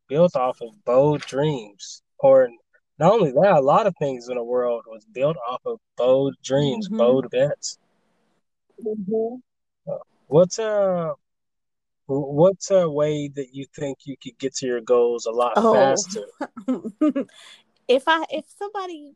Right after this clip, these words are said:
Speaker 2: made a big investment in me, it would be very lucrative for both parties.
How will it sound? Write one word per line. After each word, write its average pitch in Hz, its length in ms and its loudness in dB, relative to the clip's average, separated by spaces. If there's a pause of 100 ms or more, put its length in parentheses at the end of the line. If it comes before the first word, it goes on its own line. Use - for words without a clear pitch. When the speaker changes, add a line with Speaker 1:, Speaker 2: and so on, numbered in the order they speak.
Speaker 2:
made 285 260 -8
a 269 60 -2
big 262 220 -8
investment 214 640 -8
in 190 140 -6
me, 170 540 -10 (260)
it 190 180 0
would 196 220 -4
be 170 220 -4
very 196 380 -2
lucrative 185 680 -6
for 165 160 -8
both 170 320 -4
parties. 151 640 -10